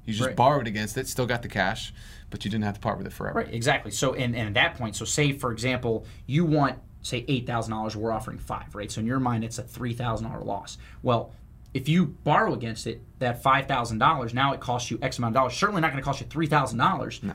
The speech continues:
Speaker 2: say, for a three-month period.
Speaker 1: Exactly right.
Speaker 2: So, yeah, you're saving money in that, in that ex-, in that, uh, extent. So it's, it is interesting. It broadens the spectrum for me as, uh, you know, being, uh, you know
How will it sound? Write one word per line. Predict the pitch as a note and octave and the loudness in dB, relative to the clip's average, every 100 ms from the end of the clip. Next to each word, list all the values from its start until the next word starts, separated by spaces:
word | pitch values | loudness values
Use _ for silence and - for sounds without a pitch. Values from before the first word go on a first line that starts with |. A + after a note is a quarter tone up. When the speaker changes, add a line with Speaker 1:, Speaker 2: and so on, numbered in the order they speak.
| - | -2
Speaker 2:
say, | C3 | -2
for | A#2+ B2 | 2 0
a | |
three-month | A#2 C3+ D3 B2 A#2+ | 0 4 4 4 2
period. | F#3 G3+ A#2 C3+ | 2 2 2 -2
Speaker 1:
Exactly | F#2+ G2 G2 | -4 -4 -2
right. | F#2 | 2
Speaker 2:
So, | D3+ | 4
yeah, | C3 D3 | 6 4
you're | A2+ C#3+ | 4 -2
saving | - F3 E3 | 4 4 4
money | A#2 A2 G#2+ | 2 0 -2
in | |
that, | A#2 A#2+ B2 | -2 -2 -2
in | A#2 | 0
that | C3 | 0
ex-, | B2 - | -2 -8
in | - A2+ | -6 -2
that, | A2 A#2 - | 0 0 -2
uh, | A2+ - - | -4 -6 -8
extent. | A2 - A2 A2 | -10 -6 -4 0
So | C#3 B2+ | 2 2
it's, | A#2+ - - - - - | 0 -6 -10 -18 -20 0
it | E3+ | 4
is | G#3+ F#3 | 4 4
interesting. | D#3 - D#3+ | 0 0 2
It | C3 A#2 | 2 0
broadens | B2 C#3 D#3+ F3+ F#3 - - - | 0 4 4 2 0 -2 -8 -6
the | A#2 | -2
spectrum | A#2+ - C#3 - - | 0 2 0 0 0
for | A2+ | 0
me | A2+ A#2+ D3+ E3+ - | 2 4 2 0 -4
as, | A#2 G#2+ - | -2 -4 -4
uh, | |
you | A2 A2 | -4 -2
know, | G#2 - - - A#2+ | -4 -8 -12 -10 -2
being, | C3+ B2 | 2 2
uh, | A#2 A#2+ A2+ - | 0 -2 -6 -8
you | |
know | - | -12